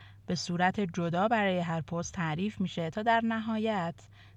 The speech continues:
تبدیل بشه به چیزی که می‌خواد ما رو به هدف کمپینمون برسونه. با برنامه‌ریزی محتوا از این طریق می‌تونیم مطمئن بشیم که همه فعالیت‌های سوشال مدیامون به طور معناداری به کمپین کلیمون مربوطه.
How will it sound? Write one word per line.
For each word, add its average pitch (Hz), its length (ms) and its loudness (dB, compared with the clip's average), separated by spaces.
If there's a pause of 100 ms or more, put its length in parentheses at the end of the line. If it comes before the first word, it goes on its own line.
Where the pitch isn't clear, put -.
تبدیل 240 400 2
بشه 226 220 0
به 180 100 0
چیزی 196 340 -4
که 202 140 -2
می‌خواد 175 300 0
ما 175 100 0
رو 170 100 0
به 160 100 -2
هدف 160 340 -2
کمپینمون 160 760 -2
برسونه. 135 560 -6 (500)
با 180 100 6
برنامه‌ریزی 170 640 2
محتوا 165 520 0
از 175 180 0
این 196 100 -2
طریق 175 480 -4
می‌تونیم 254 340 4
مطمئن 180 560 0
بشیم 165 380 -4 (280)
که 247 100 -4
همه 285 340 2
فعالیت‌های 175 640 0
سوشال 160 360 -4
مدیامون 160 640 -2
به 208 100 -2
طور 226 280 2
معناداری 180 760 2
به 202 100 -2
کمپین 165 480 -4
کلیمون 156 520 -2
مربوطه. 151 580 -4